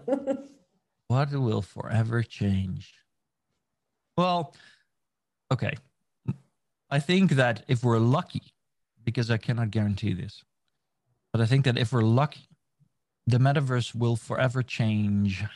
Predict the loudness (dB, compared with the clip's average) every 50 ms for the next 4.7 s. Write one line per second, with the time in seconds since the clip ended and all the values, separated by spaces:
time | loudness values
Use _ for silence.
0 | -12 -8 -6 -4 -4 -2 -4 -4 -4 -6 -8 -10 -10 -6 -2 0 2 2 2 2
1 | 2 2 2 0 0 -2 -4 _ _ _ _ _ _ _ _ _ -2 0 0 0
2 | 0 0 0 0 2 2 0 0 0 0 0 -2 -4 -6 -12 -16 _ -6 -4 -2
3 | 0 0 0 0 0 -2 -2 -4 -6 -8 _ _ _ _ _ -6 -4 -4 -2 0
4 | 0 2 2 2 0 -2 -4 -8 -6 -4 -4 -4 -4